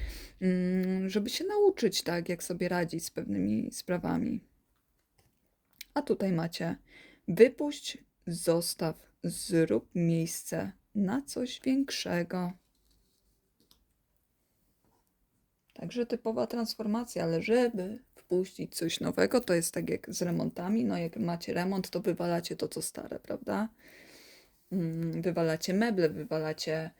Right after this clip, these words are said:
nie wiem, no, no wszystko, co, co, co tam chcecie pozmieniać. I dopiero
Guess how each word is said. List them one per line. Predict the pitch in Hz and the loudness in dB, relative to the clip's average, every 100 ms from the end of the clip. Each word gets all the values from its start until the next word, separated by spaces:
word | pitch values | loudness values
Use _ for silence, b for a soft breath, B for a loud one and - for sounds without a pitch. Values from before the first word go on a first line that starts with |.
| b b 175 | b b -2
nie | 175 | 0
wiem, | 165 156 147 | 0 0 -4
no, | 151 170 | -4 -4
no | 180 196 | -2 -2
wszystko, | 190 226 - 226 | -2 -8 -2 -2
co, | - 202 | 0 -2
co, | 196 196 | -2 -8
co | - 202 | -6 -4
tam | 190 190 | -2 -2
chcecie | - 190 196 | -4 -6 -2
pozmieniać. | 196 190 294 233 139 - - - | -2 0 2 2 0 -4 -6 0
I | |
dopiero | 185 208 165 156 175 | 2 4 4 4 2